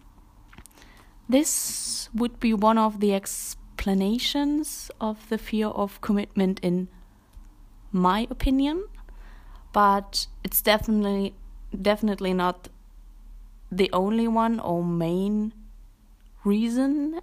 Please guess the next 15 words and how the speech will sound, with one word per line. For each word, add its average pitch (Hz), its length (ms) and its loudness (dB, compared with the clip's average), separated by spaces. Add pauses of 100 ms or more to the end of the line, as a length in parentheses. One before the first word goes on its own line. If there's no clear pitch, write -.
(100)
and 196 920 -2 (380)
it's 208 180 -4
definitely 208 500 0
not, 185 220 -4 (220)
definitely 254 840 2
<laughs> - 80 -8
not 214 340 0
the 190 100 -2 (160)
cause. - 760 -6 (960)
The 190 100 0
cause 208 420 2
is - 580 -10 (420)
deep 190 240 0
down, 160 720 4 (100)
it's - 500 -6